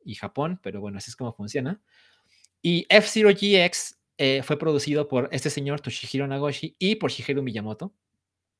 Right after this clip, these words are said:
Y, eh, para saber qué pasó con Shi-, Toshihiro Nagoshi después de Amusement Vision, pues nada más el güey se fue a hacer los juegos de Yakuza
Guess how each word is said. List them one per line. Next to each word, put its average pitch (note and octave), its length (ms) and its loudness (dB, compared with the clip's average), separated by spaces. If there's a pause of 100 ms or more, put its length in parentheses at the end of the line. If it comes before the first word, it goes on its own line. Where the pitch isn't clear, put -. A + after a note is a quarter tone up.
(1300)
Y, G#3 600 2
eh, C#3+ 540 4
para D3 160 6
saber D#3+ 240 2
qué F#3 100 4
pasó E3+ 280 0
con E3+ 140 -4
Shi-, - 200 -8
Toshihiro C#3+ 480 -6
Nagoshi D3 420 -2
después C#3+ 520 0
de D3+ 260 0
Amusement C#3+ 560 -4
Vision, E3+ 460 -4
pues B2+ 160 -4
nada D#3+ 300 4
más D#3+ 340 0
el C3 140 2
güey C3+ 200 2
se D3 180 -2
fue C#3 440 -2
a B2+ 200 -2
hacer C3 220 -2
los C3 140 -2
juegos C3 260 -2
de G#2+ 300 -2
Yakuza C3 580 0